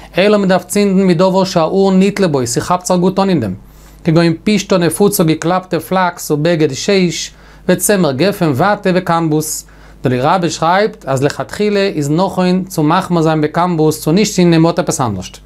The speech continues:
וכיוצא בהם, זאכן, וואס זיי ברענען גוט. קומט דער רמב"ן דא לייגט צו, זיי נישט נאר איינפער פון דער לכתחילה, נאר א גו.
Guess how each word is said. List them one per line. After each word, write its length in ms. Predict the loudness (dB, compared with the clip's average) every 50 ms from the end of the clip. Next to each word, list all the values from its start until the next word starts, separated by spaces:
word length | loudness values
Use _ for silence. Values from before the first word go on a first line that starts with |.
| -20 -20 -20 -20 -20 -20 -14 -6 -4
וכיוצא 480 | -2 0 0 2 2 2 2 0 0 0
בהם, 360 | 2 2 2 2 2 0 -2 -2
זאכן, 320 | 0 0 0 0 0 0
וואס 160 | -2 -2 0 0
זיי 80 | 0
ברענען 240 | 2 2 0 0 -2
גוט. 220 | -4 -6 -8 -10 -14 -20 -20 -20 -20 -20 -20 -20 -20 -20 -20 -14 -6
קומט 200 | -2 0 2 2
דער 100 | 4 4
רמב"ן 240 | 2 2 2 2 2
דא 80 | 2 2
לייגט 200 | 0 -2 -2 -2
צו, 360 | -2 0 2 2 2 0 -4 -6 -14 -20 -16 -6
זיי 160 | -2 0 2
נישט 240 | 2 2 2 2 0
נאר 160 | 0 2 2
איינפער 180 | 2 2 0 0
פון 140 | 0 0 0
דער 80 | 0
לכתחילה, 420 | 0 -2 -4 -2 -2 0 2 2 2
נאר 200 | 2 2 0 0
א 20 |
גו. 240 | 2 0 0 0